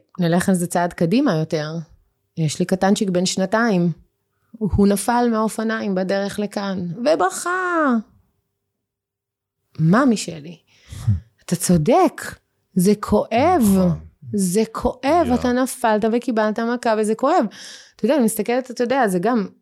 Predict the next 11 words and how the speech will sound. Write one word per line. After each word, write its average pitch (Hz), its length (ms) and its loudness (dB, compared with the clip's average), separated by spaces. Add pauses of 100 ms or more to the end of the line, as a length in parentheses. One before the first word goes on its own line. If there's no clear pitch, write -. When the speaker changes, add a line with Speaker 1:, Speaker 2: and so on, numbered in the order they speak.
(160)
Speaker 1:
כלי 208 180 0
שקיבלתי, 247 500 0
אני 190 140 2
לא 175 100 2
תמיד 269 340 0
הייתי 202 320 -4
כזו, 226 400 0 (640)
ו-, 202 160 2 (340)
ות-, 190 160 0 (380)
"לא 277 280 2
נורא, 311 240 0